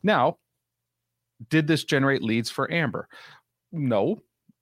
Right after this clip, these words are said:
not necessarily. Uh, Amber was not a personal trainer at the time. She was not selling anything really at the time. This was just something to celebrate a really great shot,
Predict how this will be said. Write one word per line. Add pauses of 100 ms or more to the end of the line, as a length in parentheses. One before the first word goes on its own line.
(240)
not
necessarily.
Uh,
Amber
was
not
a
personal
trainer
at
the
time.
She
was
not
selling
anything
really
at
the
time.
This
was
just
something
to
celebrate
a
really
great
shot,